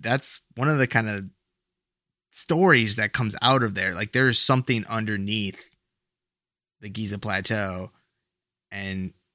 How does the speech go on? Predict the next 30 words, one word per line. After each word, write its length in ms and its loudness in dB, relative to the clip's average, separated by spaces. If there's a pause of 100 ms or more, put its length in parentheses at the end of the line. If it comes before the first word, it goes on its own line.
nobody 520 0
seems 380 -2
that 280 2
eager 560 -2
to 420 -6 (100)
explore 520 -8
it. 100 -8
Or 160 4
people 280 4
do 180 4
seem 260 2
eager 280 2
to 120 0
explore 360 2
it, 80 -2 (200)
but 80 2
a 60 4
lot 360 6
of 120 6
those, 440 2 (360)
um, 560 -2 (260)
it, 160 -18 (300)
it's 160 -6
also 300 4
rumored 420 2
that 140 2
there's, 180 0
like, 120 -4
a 60 -2
large 560 0